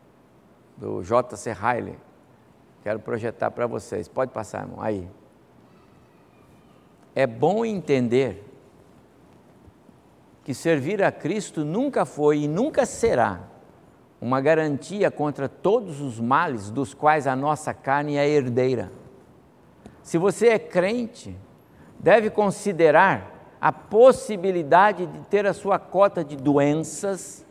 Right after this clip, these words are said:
e de dor, de tristezas e de lágrimas, de perdas e de cruzes, de mortes, privações,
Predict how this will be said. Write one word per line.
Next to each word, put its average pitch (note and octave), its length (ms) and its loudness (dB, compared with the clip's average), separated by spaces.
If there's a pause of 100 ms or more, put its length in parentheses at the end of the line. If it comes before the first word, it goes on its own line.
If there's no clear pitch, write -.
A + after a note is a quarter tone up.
e F3+ 120 -6
de G3+ 120 -8
dor, F3 440 0 (840)
de C#3 140 -4
tristezas G#3 1300 0
e A3 80 -12
de G3+ 140 -8
lágrimas, F#3 880 -4 (400)
de F3 180 -6
perdas A3 920 8
e A3 80 0
de B3+ 120 0
cruzes, A#3+ 1120 6 (720)
de D#3 160 -6
mortes, G3+ 1120 2
privações, G3 1200 -2